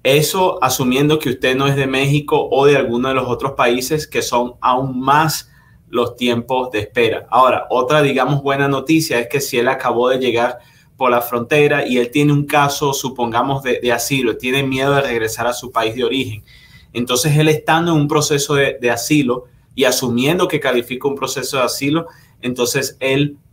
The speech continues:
puede aplicar a un permiso de trabajo. Es importante saber que para esos casos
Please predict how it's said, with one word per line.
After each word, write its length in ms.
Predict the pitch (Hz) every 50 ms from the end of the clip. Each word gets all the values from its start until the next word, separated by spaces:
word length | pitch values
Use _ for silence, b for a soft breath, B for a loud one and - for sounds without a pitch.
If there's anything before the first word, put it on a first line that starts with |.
| _ _ _ _
puede 560 | - 135 127 120 123 127 127 127 - - -
aplicar 720 | - 131 127 - - 110 107 - - 117 113 110 113 113 -
a 120 | - 123 120
un 200 | 117 117 120 113
permiso 500 | - 123 117 117 120 117 117 - - 120
de 100 | 113 113
trabajo. 460 | 110 - 104 101 101 104 104 101 101 98
Es 100 | 107 131
importante 560 | 147 147 165 151 147 - 147 135 139 139 151
saber 360 | - - 139 127 135 143 139
que 100 | - 135
para 220 | - 135 117 110
esos 240 | 107 - - 143 -
casos 500 | - 143 131 135 135 - 147 147 - b